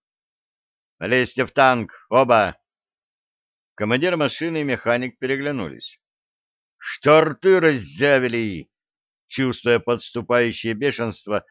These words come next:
процедил комроты. "Пахомов на боеукладку, а ты на место радиста! Быстро!" "Есть!" Пахомов полез на башню,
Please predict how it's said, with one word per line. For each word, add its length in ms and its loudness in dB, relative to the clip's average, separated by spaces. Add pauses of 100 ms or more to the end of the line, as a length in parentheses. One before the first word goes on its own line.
(200)
процедил 500 -4
комроты. 680 -2 (760)
"Пахомов 680 2
на 220 -2
боеукладку, 1040 0 (400)
а 140 0
ты 180 2
на 80 0
место 380 0
радиста! 640 -2
Быстро!" 1120 -2 (1000)
"Есть!" 640 -2 (920)
Пахомов 480 -2
полез 360 0
на 120 -4
башню, 600 -2